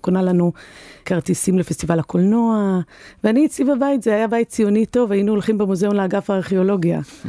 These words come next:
<laughs> והוא ממש חשף בפניי עולם, ובגיל שמונה עשרה ביקשתי מצלמת וידאו, ופתאום נטרפו הקלפים, אמרתי, "מה אני אעשה? אולי אני אלך ללמוד קולנוע." ניסיתי להתקבל לסם שפיגל, ועשיתי את העבודות, והתחלתי לכתוב, ופתאום הבנתי שכל החיים שלי,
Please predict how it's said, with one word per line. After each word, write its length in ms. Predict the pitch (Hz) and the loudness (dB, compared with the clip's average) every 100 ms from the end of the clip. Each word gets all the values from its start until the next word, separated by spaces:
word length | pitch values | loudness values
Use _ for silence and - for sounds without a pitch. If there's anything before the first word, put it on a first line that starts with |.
| - - | -14 -18
<laughs> 360 | - - - | -20 -20 -6
והוא 360 | 143 - 277 233 | -4 -2 -2 0
ממש 220 | 190 202 | 0 -2
חשף 320 | 190 - 165 | -4 -6 -4
בפניי 300 | 180 - 165 | -4 0 0
עולם, 440 | 165 156 165 156 165 - - - - - _ | 0 0 0 0 -4 -10 -20 -20 -20 -20 _
ובגיל 460 | 196 156 160 165 170 | -4 0 0 0 -2
שמונה 200 | - 175 | -2 -4
עשרה 160 | - | -2
ביקשתי 300 | 165 180 - | -2 -2 -2
מצלמת 360 | 170 - 175 175 180 | -2 0 0 0 2
וידאו, 380 | 240 190 202 175 | 2 2 0 0
ופתאום 600 | 202 - 226 320 359 339 | -4 -2 -2 -2 0 0
נטרפו 340 | 254 220 - 302 | 0 -2 -6 -6
הקלפים, 760 | - 214 185 - 180 165 180 - - _ _ | -4 -2 -2 -2 0 0 -2 -8 -20 _ _
אמרתי, 260 | 247 269 262 | -2 0 2
"מה 160 | 233 294 | 2 2
אני 240 | 214 175 | 2 0
אעשה? 520 | 170 - 175 170 202 233 - - - - - _ - | -2 -4 -2 0 0 -2 -10 -20 -20 -20 -20 _ -6
אולי 140 | 247 | -2
אני 80 | 320 | -2
אלך 140 | 277 | 0
ללמוד 200 | 240 214 | 0 0
קולנוע." 400 | - 185 165 156 - _ _ - | 0 0 2 0 -6 _ _ -10
ניסיתי 320 | 190 - - | -8 -6 -2
להתקבל 300 | 220 185 175 | -2 -2 -2
לסם 260 | 180 - 160 | -2 -2 -4
שפיגל, 340 | - 190 185 277 | -2 -2 0 0
ועשיתי 600 | 170 170 - - 214 262 | -2 -4 -4 -6 -4 -2
את 100 | 214 | -2
העבודות, 340 | 165 160 175 | -4 -4 -6
והתחלתי 340 | 170 - - 214 | -6 -6 -4 -2
לכתוב, 380 | 160 - 220 247 - - - - _ | -4 -2 -4 -4 -8 -20 -20 -20 _
ופתאום 280 | 196 - 339 | -4 0 2
הבנתי 520 | 302 185 254 311 339 | 0 0 0 0 0
שכל 340 | - 214 - 269 | -2 -2 -2 -2
החיים 380 | 254 214 226 240 | -2 0 0 0
שלי, 340 | 262 262 | 0 2